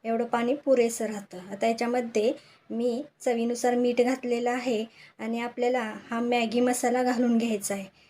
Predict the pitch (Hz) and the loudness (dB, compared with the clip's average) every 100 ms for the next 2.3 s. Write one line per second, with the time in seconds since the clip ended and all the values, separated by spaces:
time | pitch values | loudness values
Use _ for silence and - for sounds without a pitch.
0 | - 220 226 226 247 269 220 240 _ _ | -12 -4 -2 0 -2 -2 -4 -6 _ _
1 | 226 240 233 233 220 247 202 233 247 254 | -6 -4 2 2 2 -4 -2 0 0 0
2 | 254 254 220 | -2 2 0